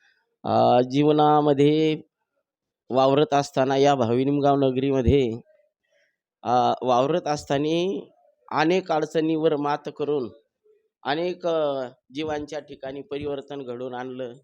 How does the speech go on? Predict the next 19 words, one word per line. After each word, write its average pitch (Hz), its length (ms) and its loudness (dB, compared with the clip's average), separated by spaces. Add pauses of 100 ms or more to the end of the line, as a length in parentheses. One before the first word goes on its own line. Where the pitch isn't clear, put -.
(280)
त्यांनी 151 280 -4
त्यांच्या 147 380 -8
जीवनामध्ये 147 840 -10 (360)
अध्यात्माची 151 920 -8 (140)
सांगड 147 420 -4
बांधून, 156 520 0
बांधून 143 540 0 (240)
अनेक, 175 460 -2
अ, 151 320 -2 (460)
जीवांचा 170 460 -2
उद्धार 160 360 -4
करण्याचा 147 480 -4
प्रयत्न 139 460 -6
केला 139 300 -4
आणि 143 200 -2
तो 147 160 -8
सक्सेस 147 400 -12
झालेला 131 400 -6
आहे. 147 300 -6